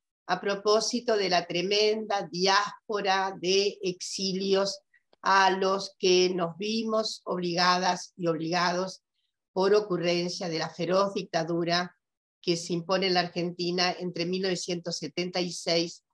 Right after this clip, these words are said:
y finales de mil novecientos ochenta y tres. Yo era una militante social, era una figura ávida de justicia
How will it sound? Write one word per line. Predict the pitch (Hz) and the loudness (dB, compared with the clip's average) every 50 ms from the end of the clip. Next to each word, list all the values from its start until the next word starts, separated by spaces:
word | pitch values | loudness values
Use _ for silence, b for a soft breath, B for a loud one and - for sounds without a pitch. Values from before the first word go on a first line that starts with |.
| _ _ _ _ _ _ | _ _ _ _ _ _
y | - 180 165 | -8 -6 -6
finales | - - 190 170 175 180 170 170 170 175 180 170 - | -4 -2 -2 0 2 2 2 2 2 0 -2 -4 -4
de | 170 165 | -4 -4
mil | 170 175 185 196 196 | -2 -2 -2 -2 0
novecientos | 196 180 156 - - 180 165 165 170 165 - | 0 -2 -2 -2 -4 -6 -6 -6 -6 -8 -8
ochenta | 156 147 - 160 151 147 - | -10 -10 -8 -8 -6 -6 -6
y | 147 139 | -8 -8
tres. | - 143 143 139 - - - - _ _ _ _ _ _ _ _ _ _ _ | -10 -12 -14 -14 -14 -16 -18 -18 _ _ _ _ _ _ _ _ _ _ _
Yo | - - 196 | -4 -2 0
era | 190 202 | 0 2
una | 196 185 180 | 2 2 2
militante | 180 170 165 170 170 175 180 180 175 180 | 2 2 0 0 0 0 0 0 0 -2
social, | 170 - - 196 190 - - 233 233 233 240 233 233 240 247 247 247 - _ _ _ _ _ _ _ _ | -2 -4 -4 -4 -2 -2 2 4 6 6 6 6 6 6 4 2 -2 -6 _ _ _ _ _ _ _ _
era | - 185 180 185 | -6 -4 -2 0
una | 180 180 180 | 2 2 0
figura | 180 - 196 180 180 185 180 170 160 - - - | 0 0 2 2 4 4 4 2 0 -2 -2 4
ávida | - 240 262 285 285 285 277 269 254 226 247 226 | 6 8 8 8 8 6 6 4 4 6 6 6
de | 202 202 - | 6 4 -2
justicia | - 185 175 - _ - 165 151 147 - - 151 147 151 147 175 | -4 -8 -10 -8 _ -8 -8 -6 -6 -6 -6 -6 -6 -8 -8 -10